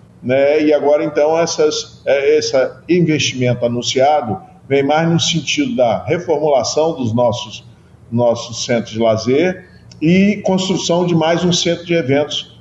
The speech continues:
aí na, na, na, na região das montanhas, ali em Domingos Martins, que ficará dentro da própria unidade do sesc em Domingos Martins. Então, é mais uma, uma, uma, um equipamento, uma ferramenta que todos poderão utilizar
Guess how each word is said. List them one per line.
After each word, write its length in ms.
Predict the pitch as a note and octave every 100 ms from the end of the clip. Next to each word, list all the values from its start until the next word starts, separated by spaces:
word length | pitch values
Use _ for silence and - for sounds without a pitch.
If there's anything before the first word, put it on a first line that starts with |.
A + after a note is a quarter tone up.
| -
aí 300 | C3+ D3 D#3
na, 380 | D#3+ D#3 D3+ C3+
na, 200 | C3 B2+
na, 300 | C3+ C3+ C#3
na 500 | C3 B2 A#2 A2+ A2+
região 340 | B2 A2 B2
das 160 | B2 A#2
montanhas, 680 | C#3+ D3+ C3+ C#3 F3 D#3+ C3
ali 180 | A#2+
em 60 | C3+
Domingos 340 | B2+ B2 A2+
Martins, 680 | C3+ D3+ B2+ C#3+ D#3+ F3 - - - -
que 100 | -
ficará 760 | F#3 G#3 G3+ F3+ D#3 F3+ - -
dentro 420 | D#3 F#3 F#3+ F#3
da 160 | F3
própria 400 | D#3 D3 D#3 D#3+
unidade 640 | D#3+ D#3+ C3+ C3 C3+ C3+ C3
do 100 | C#3+
sesc 760 | - B2+ B2+ C3 - C#3+ C#3 - - -
em 120 | D#3
Domingos 360 | D#4 D#3 D3 A#2+
Martins. 720 | D3 B2 - G2 E2 - - - -
Então, 440 | A2+ A2+ C3 C3+ C#3+
é 80 | C3+
mais 340 | C#3 E3+ E3
uma, 300 | D#3 C#3+ C3
uma, 280 | B2+ B2 A2+
uma, 300 | A2+ A2 A2+
um 100 | C3
equipamento, 720 | C3+ - - A2+ A#2 D3+ D3+
uma 120 | C3 A2+
ferramenta 680 | C#3 C3 A#2 A#2 D3 D3+
que 160 | C3 -
todos 400 | A#2+ D3 E3+ E3
poderão 440 | - B2 A#2+ B2
utilizar 920 | B2 A#2 A2+ G#2+ G2+ A2+ D3 E3+ -